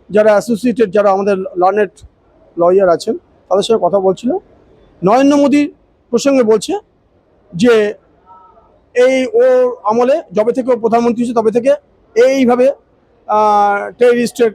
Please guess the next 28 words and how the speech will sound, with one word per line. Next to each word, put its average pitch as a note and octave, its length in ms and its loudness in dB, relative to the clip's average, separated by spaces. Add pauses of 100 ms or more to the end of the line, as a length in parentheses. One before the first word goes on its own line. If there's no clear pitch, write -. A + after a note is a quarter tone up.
আক্রমণ G#3+ 360 -2
হয়েছে, A3 200 0
এত G#3 120 -2
সালে G#3+ 260 0
অমুক G#3 200 0
হচ্ছে, G#3+ 160 0
এই G#3 100 2
সালে G#3+ 180 -2
ওই G#3 220 4
হচ্ছে, G#3+ 200 0
ওই G3 80 0
সালে G3+ 160 -2
অমুক A3 220 -2
হচ্ছে, A#3+ 160 -2
এটসেট্রা, A3 400 -4
এটসেট্রা। A#2+ 420 -18 (720)
করার C4+ 200 2
পরে D4+ 180 2
তখন C4+ 260 -2
ও B3+ 260 2 (180)
বন-, A3+ 200 -2 (180)
কথাটা A#3+ 460 -2
শুরু A3 220 2
করেছে, C4+ 240 0 (640)
উল্টোপাল্টা C#4 420 2
গালাগালি, B3 360 2
খিস্তি A3 260 -10
খিস্তি, G#3+ 260 -12